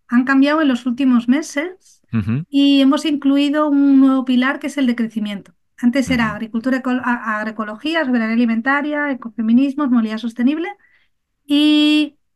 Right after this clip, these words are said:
Speaker 1: y ahora hemos incluido el decrecimiento y hemos juntado agroecología y soberanía alimentaria.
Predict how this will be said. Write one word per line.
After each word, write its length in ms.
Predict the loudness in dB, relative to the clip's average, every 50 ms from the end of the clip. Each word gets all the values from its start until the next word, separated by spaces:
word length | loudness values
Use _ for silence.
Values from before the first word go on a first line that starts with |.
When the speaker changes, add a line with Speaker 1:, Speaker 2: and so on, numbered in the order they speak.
| _ _ -2
Speaker 1:
y 160 | 0 2 4
ahora 160 | 4 2 2
hemos 240 | 2 2 2 0 0
incluido 420 | 0 -2 0 0 -2 0 0 0 0
el 60 | 0
decrecimiento 580 | 0 0 -2 -4 -2 -2 -2 -2 -2 -4 -2
y 40 | 0
hemos 200 | 2 2 2 2
juntado 420 | 0 -2 -2 -2 0 -2 -2 -2 -2
agroecología 600 | -4 -6 -10 -10 -10 -12 -12 -8 -4 -2 -2 -2
y 20 |
soberanía 480 | -2 -6 -10 -10 -10 -12 -12 -12 -12 -12
alimentaria. 640 | -14 -14 -14 -14 -16 -18 -20 -20 -20 _ _ _